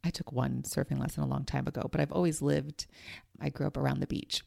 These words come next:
but I think they come in sets of three. And it kind of feels like this is what's happening with this pandemic, is, like, it's good, like, good, <laughs> good's relative, but, like, it's calm or it's, like, manageable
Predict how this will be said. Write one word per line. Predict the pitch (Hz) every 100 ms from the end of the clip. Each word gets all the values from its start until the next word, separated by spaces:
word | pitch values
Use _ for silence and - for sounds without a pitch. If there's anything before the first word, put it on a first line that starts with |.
| -
but | -
I | 170
think | 302 -
they |
come | 320 214
in | 165
sets | - - -
of | -
three. | - - - - - - - -
And | 160 147 147 147
it | 180 -
kind | - 330
of | -
feels | 254
like | 170
this | - -
is | 151 - _ _ _ - -
what's | 151
happening | - - 147 143 139 -
with | 151
this | - 127
pandemic, | - 135 127 131 - 110 -
is, | 147 143 139
like, | 143 147 - _ _ -
it's | 143 - -
good, | 208 247 240 240 -
like, | 156 - _ _ - - -
good, | - - - - -
<laughs> | - - -
good's | 151 -
relative, | - - 120 151 -
but, | 156 - - - -
like, | 196
it's | -
calm | - 180 175 170 170 175 -
or | 156 147 143 -
it's, | 147 -
like, | 147 143 -
manageable | 147 147 139 143 143 147 151 143 139 147